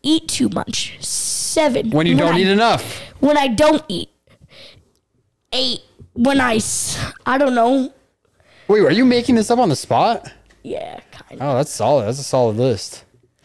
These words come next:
Speaker 2: Here, let me, I have one too. Eight, um, when you don't get a haircut.
Speaker 1: No, eight.
Speaker 2: Or seven, when you don't get a haircut. Eight, when you get your haircut too much. Boom.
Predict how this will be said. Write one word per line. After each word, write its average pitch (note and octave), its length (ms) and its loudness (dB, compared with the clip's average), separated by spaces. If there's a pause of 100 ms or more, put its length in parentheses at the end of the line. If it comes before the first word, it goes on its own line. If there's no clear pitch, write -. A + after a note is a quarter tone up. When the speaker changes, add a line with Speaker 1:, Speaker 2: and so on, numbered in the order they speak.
Speaker 2:
Here, B2+ 120 2
let A#2+ 100 0
me, C3+ 80 -2
I A2+ 60 -2
have A2+ 180 -2
one G2+ 80 -6
too. G2 180 -10 (380)
Eight, E3 320 -2 (720)
um, A#2+ 680 0 (720)
when E3 180 2
you D#3 80 2
don't D3+ 180 0
get D3+ 140 0
a C3 60 0
haircut. C#3 580 0 (560)
Speaker 1:
No, C#4+ 340 0 (100)
eight. C#4 120 0
Speaker 2:
Or E3+ 80 2
seven, G3+ 420 0
when D3+ 100 2
you D#3+ 60 2
don't E3+ 160 2
get F3+ 100 -2
a D3 40 0
haircut. C#3+ 440 0 (360)
Eight, F3 320 0 (360)
when D#3+ 140 2
you D3 100 2
get E3 140 2
your D#3 100 2
haircut D#3 540 0
too G3+ 240 2
much. A2+ 680 0
Boom. D#3+ 600 2